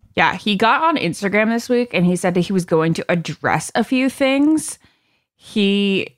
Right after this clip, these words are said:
because, because he was getting these cheating rumors. He goes, "Not every breakup needs to have someone to blame. Yes, the pressures were insane for both of us. We tried. It didn't work. We're sad about it. We all grieve differently."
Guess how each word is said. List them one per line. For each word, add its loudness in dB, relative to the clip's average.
because, 2
because 0
he 2
was 2
getting -2
these -8
cheating -8
rumors. -10
He 4
goes, 2
"Not 6
every 2
breakup 2
needs 2
to 2
have 4
someone 2
to 0
blame. 2
Yes, 2
the 0
pressures 2
were 2
insane 0
for 0
both 2
of 0
us. 2
We 2
tried. 4
It 0
didn't 0
work. 2
We're 4
sad 2
about 2
it. 0
We 2
all 4
grieve 0
differently." 2